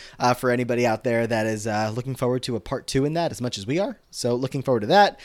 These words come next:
And, uh, what else before we get into this episode? Amon, anything, uh, to set up here before we get into,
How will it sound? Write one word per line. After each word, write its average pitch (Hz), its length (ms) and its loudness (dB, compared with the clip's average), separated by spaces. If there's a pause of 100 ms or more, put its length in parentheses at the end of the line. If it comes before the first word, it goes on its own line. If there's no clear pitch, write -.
(220)
And, 185 380 6
uh, 190 160 8
what 214 140 6
else 139 160 6
before 139 240 -2
we 135 80 2
get 127 120 2
into 123 140 -4
this 113 180 -4
episode? 107 480 -2
Amon, 123 320 0
anything, 135 440 0
uh, 127 160 2
to 131 120 -6
set 143 240 2
up 147 260 2 (300)
here 160 300 4
before 131 720 4
we 131 100 0
get 123 100 2
into, 127 280 -2